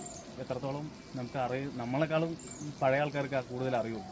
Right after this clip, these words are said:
നമുക്ക് പേരുകളെല്ലാം പറഞ്ഞു തന്നിട്ടുണ്ട്. പിന്നെ അടുപ്പുകൂട്ടി മല എന്ന് പേര് വരാൻ കാരണം എന്തോ ശിവനും പാർവതിയുടെയും ഒരു, ഏഹ്, മറ്റേ ഇതിൽ ഒരു പായസം വയ്ക്കാൻ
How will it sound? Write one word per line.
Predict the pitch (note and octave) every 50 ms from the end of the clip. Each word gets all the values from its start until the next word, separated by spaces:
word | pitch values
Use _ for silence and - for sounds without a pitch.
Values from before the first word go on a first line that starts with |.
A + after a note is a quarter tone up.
| - - - - - - - - -
നമുക്ക് | - A#2+ C3+ B2+ - C#3+
പേരുകളെല്ലാം | D3 D#3+ F3 F3+ F3 E3+ E3 E3+ E3 E3
പറഞ്ഞു | D3+ D3+ D3+ D3+
തന്നിട്ടുണ്ട്. | D3 D3 C3+ C3+ B2 B2+ D3 - - - - - - - - -
പിന്നെ | A#2+ C3 B2+
അടുപ്പുകൂട്ടി | A2+ G#2+ - D3 D#3+ D#3+ E3 D#3+ D#3+
മല | D#3 D#3 D#3 D#3+
എന്ന് | E3 D3+ D#3
പേര് | D#3 D#3 D3+
വരാൻ | D3+ D3+ D3+ D3
കാരണം | D3 C#3+ C3+ C#3+ D3 D#3 - - - - - C3+
എന്തോ | B2+ A#2+ C#3 C3+ C#3 C3 - -
ശിവനും | D3+ C#3 C3+ C#3+ D3+ D#3 D3 D3
പാർവതിയുടെയും | C#3 C#3 C#3 C#3 C3+ C#3 C3+ C3 C3+ C3+ C#3+ D3+ - - - - - - - - - - - B2
ഒരു, | C3 C3+ C3 B2+ B2 A#2 - - A#2+ B2+
ഏഹ്, | B2 B2 A#2+ A#2 A#2 A2+ A#2 A2+ A2+ A2+ A2 A2 A2+ A2+
മറ്റേ | B2 A2+ - A#2 A2 A2 G#2+ G#2+ G#2+ G#2+ G#2+ - - - - - - - - - - - - - - - - -
ഇതിൽ | C#3 C3 C3 C#3 C#3+ D3 C3+ B2+
ഒരു | B2+ C3 B2+ -
പായസം | - A#2+ A#2+ B2 A#2+ C3 C3
വയ്ക്കാൻ | B2+ - C3 C3+